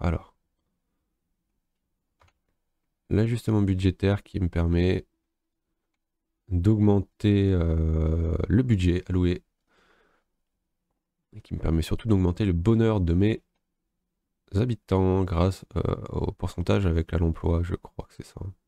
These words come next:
Admettons, ils sont à quatre-vingt-trois pour cent, si j'augmente les salaires, euh,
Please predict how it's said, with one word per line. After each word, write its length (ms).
Admettons, 340
ils 60
sont 160
à 20
quatre-vingt-trois 540
pour 180
cent, 380
si 200
j'augmente 400
les 60
salaires, 540
euh, 180